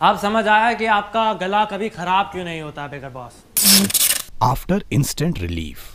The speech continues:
Speaker 1: तो चलिए इंटरव्यू की शुरुआत करते हैं। तो बिगर बॉस जी, मेरा पहला सवाल आपसे काफी ऑब्वियस सवाल है और ये कई बार आपसे पूछा गया होगा।
Speaker 2: यही ना कि आप दिखते क्यों नहीं, सामने क्यों नहीं आते?
Speaker 1: नहीं, मेरा पहला सवाल ये है कि आप एक औरत क्यों नहीं है?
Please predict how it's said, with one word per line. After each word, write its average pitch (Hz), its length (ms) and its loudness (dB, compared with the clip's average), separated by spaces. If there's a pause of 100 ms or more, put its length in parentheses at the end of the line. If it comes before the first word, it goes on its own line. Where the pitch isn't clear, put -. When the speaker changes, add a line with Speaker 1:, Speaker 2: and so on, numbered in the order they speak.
(160)
Speaker 1:
तो 208 80 -2
चलिए 277 300 0
इंटरव्यू 269 520 2
की 262 120 -4
शुरुआत 196 560 4
करते 202 300 0
हैं। 180 300 -6 (720)
तो 190 60 -4
बिगर 240 240 2
बॉस 277 240 6
जी, 185 260 -4
मेरा 196 180 2
पहला 240 400 4
सवाल 214 440 6
आपसे 214 320 2
काफी 208 360 0
ऑब्वियस 202 460 2
सवाल 160 380 0
है 147 180 -8 (220)
और 214 80 6
ये 240 60 4
कई 247 160 0
बार 247 200 8
आपसे 208 240 2
पूछा 175 260 -8
गया 156 160 -4
होगा। 139 340 -10 (280)
Speaker 2:
यही 135 180 2
ना 120 140 -2 (260)
कि 87 80 -6
आप 85 120 -4
दिखते 101 320 -6
क्यों 107 160 -6
नहीं, 98 260 -6 (180)
सामने 101 360 -6
क्यों 92 160 -8
नहीं 95 140 -8
आते? 80 360 -10
Speaker 1:
नहीं, 196 360 0
मेरा 220 120 2
पहला 247 280 2
सवाल 233 360 4
ये 247 180 0
है 240 180 0
कि 254 160 -6 (140)
आप 254 520 2
एक 240 500 0
औरत 254 440 4
क्यों 247 140 -6
नहीं 165 160 -10
है? 123 180 -18